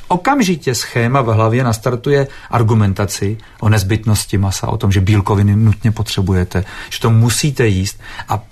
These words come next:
tato argumentace naprosto ignoruje tady desítky let žijící vegetariány, kteří prostě nejedí to maso <laughs> celý život a jsou dokonce na základě určitých vyšetření zdravější než ti, kteří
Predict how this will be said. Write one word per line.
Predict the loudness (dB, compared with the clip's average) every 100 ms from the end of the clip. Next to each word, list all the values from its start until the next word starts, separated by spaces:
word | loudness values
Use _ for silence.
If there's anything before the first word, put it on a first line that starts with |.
| -8
tato | -4 0 0
argumentace | 0 0 0 0 -2 0
naprosto | -2 0 -2 0 0
ignoruje | 2 2 2
tady | 2 0 0 -4 -14 -4
desítky | 0 0 -2 -4 0
let | 0 2
žijící | 0 -2 -2 0
vegetariány, | 0 0 0 2 2 2 0
kteří | 0 0
prostě | 2 -2 0 2
nejedí | 4 4 2 0
to | 2
maso | 2 2 2 0 -2 -6 -4 -2
<laughs> | -2 -4
celý | -2 0 2
život | 2 2 0 -2 -12 -18 -18 -4
a | -2
jsou | 0 2 0 -2 -16 -20 -4
dokonce | -2 0 0 0 0
na | 2
základě | 0 0 0 0
určitých | 0 -2 -4 -2 -2
vyšetření | -2 -4 -2 0 2
zdravější | 2 2 2 2 0 -2 -2
než | -2
ti, | -4 -6
kteří | -2 0 0